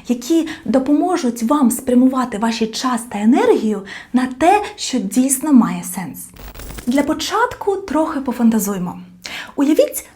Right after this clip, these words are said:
залучений клас. Найкращий сценарій. Еталон. Яким він буде? Що вам першим спадає на думку?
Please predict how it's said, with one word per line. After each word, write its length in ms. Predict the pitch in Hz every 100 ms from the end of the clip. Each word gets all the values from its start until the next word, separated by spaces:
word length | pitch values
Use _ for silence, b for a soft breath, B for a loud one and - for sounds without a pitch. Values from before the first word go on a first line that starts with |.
| -
залучений 580 | 233 233 285 269 233
клас. 420 | 226 - 156 - - _ _ _ _ _ _ _ _ _ _ _ -
Найкращий 680 | 277 262 - 226 240 233
сценарій. 600 | 220 - 190 175 180 - - _ _ _ _
Еталон. 600 | 240 233 214 196 175 190 185 - - _ _ _ _ _ _ _ _ B B B B B
Яким 440 | 262 285 - 480 370
він 220 | 302 269
буде? 420 | - 208 151 - - _ _ _ _ _ _ _ _ _ _ _ _ _ _ B B -
Що 360 | - - 392
вам 220 | 415 339 285 B B _ _
першим 500 | 285 349 359 - 330
спадає 420 | - 262 214 208
на 100 | 202
думку? 340 | 185 196 175